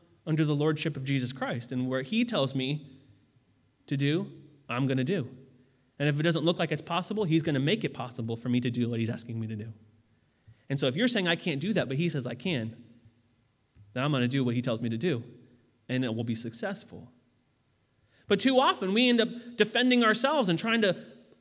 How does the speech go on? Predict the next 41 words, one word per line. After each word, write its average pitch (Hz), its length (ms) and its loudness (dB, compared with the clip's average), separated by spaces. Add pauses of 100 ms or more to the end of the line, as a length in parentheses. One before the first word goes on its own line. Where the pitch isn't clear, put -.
(120)
to 226 100 0
jockey 226 440 2
for 226 140 -4
position 226 580 0 (200)
internally, 226 680 0 (1800)
to 202 80 2
prove 262 280 4
other 269 220 8
people 269 320 4
wrong. 277 260 4
Like, 147 220 4
"Well, 226 140 -6
you 494 120 -10
can't 123 220 -8
tell 117 120 -4
me 110 100 -2
that." 139 260 -2 (1200)
Or 226 120 4
maybe 247 240 8
we 262 160 8
do 294 200 6
let 226 200 4
them 185 160 2
come 180 200 2
in 175 140 4
and 151 80 2
say 190 160 2
those 170 240 2
things 139 220 0
when 143 80 2
we 147 100 4
just 147 140 -2
think, 143 120 -2
like, 135 160 -4
"Oh, 123 200 0
they're 123 100 -2
haters. 120 540 -2 (340)
I'm 143 80 0
gonna 135 140 2
show 127 260 2
them." 123 300 -2